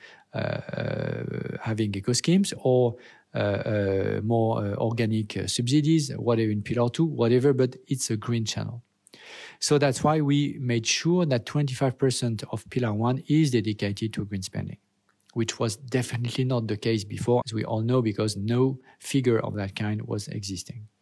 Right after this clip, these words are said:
So if I take only these two elements, and there are many others, but only these two elements, which are, to my view,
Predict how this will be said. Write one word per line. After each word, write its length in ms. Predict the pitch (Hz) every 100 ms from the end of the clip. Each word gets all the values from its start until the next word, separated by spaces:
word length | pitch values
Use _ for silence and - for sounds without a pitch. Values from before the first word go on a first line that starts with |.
| _
So 140 | - 147
if 160 | 143
I 80 | 170
take 280 | 156 151 -
only 380 | 175 180 175 185
these 220 | 127 -
two 180 | - 117
elements, 460 | 113 110 113 110
and 120 | 104 104
there 160 | 117
are 120 | 117
many 240 | 110 110 120
others, 340 | 110 107 95
but 180 | 101 -
only 380 | 147 147 147 151
these 180 | 117 -
two 180 | - -
elements, 460 | 117 110 107 -
which 160 | - -
are, 100 | 104
to 160 | - 107
my 160 | 104
view, 320 | 95 101 98